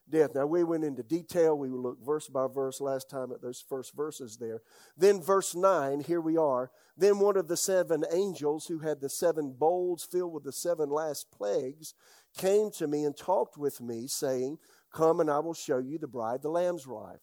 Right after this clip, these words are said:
Uh, wife. Now, Revelation fifteen sixteen talks about the bowl or laver judgments, and there were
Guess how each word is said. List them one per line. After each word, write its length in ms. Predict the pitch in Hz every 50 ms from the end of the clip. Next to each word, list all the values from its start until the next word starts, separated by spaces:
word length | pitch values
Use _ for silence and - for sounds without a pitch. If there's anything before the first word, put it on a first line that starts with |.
| _ - -
Uh, 200 | - 107 98 98
wife. 420 | - - 113 110 107 98 98 101 -
Now, 280 | 131 127 123 120 117 _ _ _ _ _ -
Revelation 680 | 135 156 160 156 156 156 156 156 147 - - 143 135
fifteen 520 | - - 175 165 156 - - 170 151 139
sixteen 600 | 123 - - 185 185 175 - - - 160 143 139
talks 300 | 131 - 147 143 139 -
about 240 | 143 139 135 135 135
the 160 | 127 123 113 _ _ _ _ _
bowl 460 | _ 120 120 139 143 147 156 160 156 147
or 160 | 139 127 127
laver 440 | 123 131 139 156 170 147 143 139 127
judgments, 580 | 110 117 147 151 151 147 143 131 131 - - -
and 140 | 139 127
there 120 | 131 135 127
were 200 | 123 127 123